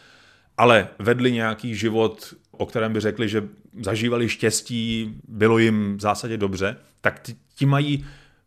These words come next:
potíž a problém s tím to prostě dát do nějakého pytle absolutního zla. To se brání, zvlášť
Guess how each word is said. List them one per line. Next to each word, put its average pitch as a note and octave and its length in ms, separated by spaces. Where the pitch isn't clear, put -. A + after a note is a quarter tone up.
potíž C3+ 440
a A#2 80
problém B2+ 460
s - 120
tím B2 540
to A2+ 100
prostě A2+ 600
dát A2+ 580
do G#2+ 120
nějakého A2 380
pytle A#2 800
absolutního A#2+ 720
zla. G#2 460
To A#2+ 80
se C3 140
brání, A#2 400
zvlášť A2 720